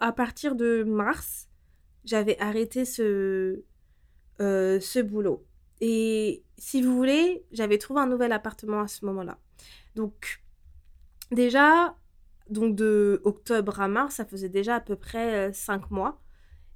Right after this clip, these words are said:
Et, euh, je devais rester en Angleterre pour six mois. Mais au final, j'ai, j'ai, j'ai déci-, j'avais décidé de rester plus longtemps et, euh, bah, de faire ma vie, euh, ici, hein, comme, euh,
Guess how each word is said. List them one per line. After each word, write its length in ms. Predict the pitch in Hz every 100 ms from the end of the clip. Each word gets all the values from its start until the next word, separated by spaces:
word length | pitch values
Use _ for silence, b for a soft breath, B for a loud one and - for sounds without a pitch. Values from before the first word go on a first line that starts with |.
| -
Et, 240 | 196 196
euh, 360 | 185 185 180 175 - -
je 200 | 208 214
devais 300 | 208 214 226
rester 360 | 214 208 247 233
en 140 | 214
Angleterre 400 | 196 202 196 233
pour 180 | - 214
six 200 | - 202
mois. 240 | 175 - _ _ _ -
Mais 100 | 202
au 40 |
final, 300 | 190 220 247
j'ai, 400 | 233 196 196 - _
j'ai, 340 | 208 202 190 190
j'ai 140 | 196
déci-, 280 | 185 190 -
j'avais 240 | 196 190 190
décidé 440 | 196 - 190 254
de 100 | 233
rester 340 | 208 202 -
plus 180 | 254 -
longtemps 460 | 220 208 202 190 - _ -
et, 340 | 202 190 185
euh, 100 | 180
bah, 200 | 180 180
de 500 | 180 175 170 165 170
faire 240 | - 202 190
ma 160 | 170
vie, 240 | 185 254 190
euh, 160 | 151
ici, 340 | 85 185 - 480 415
hein, 180 | 226 294
comme, 220 | 254 202
euh, 140 | 185